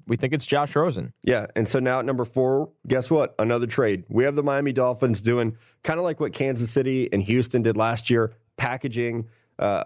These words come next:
Speaker 2: a future first rounder to go up and get their quarterback to move from eleven to four. They would give up a twenty nineteen first rounder and, and would probably have to give up, uh, additional picks, maybe even, like, a third rounder to make this happen. But the Miami Dolphins have been very active in working out quarterbacks.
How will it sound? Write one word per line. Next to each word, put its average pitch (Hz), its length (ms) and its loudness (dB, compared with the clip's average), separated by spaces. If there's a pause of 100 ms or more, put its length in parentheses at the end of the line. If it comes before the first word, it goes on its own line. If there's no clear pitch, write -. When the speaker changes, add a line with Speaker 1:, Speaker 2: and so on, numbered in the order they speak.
Speaker 2:
a 101 60 2
future 135 400 2
first 127 260 0
rounder 117 340 0
to - 220 -6
go 120 200 2
up 127 120 -2
and 117 80 -2
get 110 140 -2
their 117 140 0
quarterback 110 460 -2
to 113 100 0
move 117 180 2
from 117 160 -2
eleven 113 460 -2
to 110 120 0
four. 110 500 2 (300)
They 110 180 2
would 110 200 -4
give 113 180 0
up 104 300 -2
a 101 120 4
twenty 117 280 -2
nineteen 107 440 0
first 110 280 -2
rounder 104 460 0
and, 131 140 0
and 151 120 -2
would 147 120 -2
probably 170 220 0
have 127 100 -2
to 110 80 -14
give 110 160 0
up, 107 200 -4 (240)
uh, - 60 0
additional 104 480 0
picks, 95 240 -4
maybe 104 200 2
even, 104 140 -2
like, 101 160 -4
a 101 60 -2
third 107 260 -2
rounder 101 280 -2
to 95 60 -4
make 101 180 -2
this 104 140 0
happen. 110 360 -2
But 110 220 0 (340)
the 110 120 2
Miami 135 260 0
Dolphins 120 420 -2
have 101 140 0
been 104 240 2
very 107 300 2
active 113 360 -2
in 101 160 0
working 113 340 2
out 131 140 0
quarterbacks. 113 680 -2